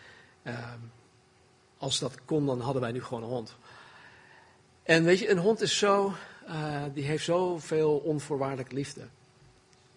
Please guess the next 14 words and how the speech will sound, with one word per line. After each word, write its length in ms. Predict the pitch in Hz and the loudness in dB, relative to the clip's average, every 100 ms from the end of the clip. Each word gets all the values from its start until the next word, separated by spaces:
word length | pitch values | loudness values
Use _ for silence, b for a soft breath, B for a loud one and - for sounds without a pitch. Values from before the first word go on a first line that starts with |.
| _ b b b _ _ _ _ _ _ _ _ b b b b b b - 107 - _ _ - | _ b b b _ _ _ _ _ _ _ _ b b b b b b -20 -20 -20 _ _ -2
Hebben 180 | 147 | 2
jullie 60 | 170 | 6
wel 100 | 170 | 6
eens 260 | 170 - - - | 4 0 -6 -12
gehoord, 600 | - - 135 151 147 - | -10 -4 2 2 2 -4
eh, 480 | 151 139 135 131 127 123 - | -2 0 0 -2 -4 -8 -18
dat 140 | - - | -14 -10
verhaal 280 | 127 139 135 | -4 -4 -2
gehoord 220 | 147 139 | -4 -4
over, 340 | 139 131 131 | -4 -2 -2
eh, 300 | 127 127 127 127 - | -4 -6 -10 -14 -8
hondentheologie 880 | 143 160 156 160 151 147 - 139 131 | -2 0 0 2 2 0 -2 -6 -6
en 140 | 127 | -6
kattentheologie? 760 | - 143 151 151 151 143 165 | -4 -4 -2 -2 -2 -6 -8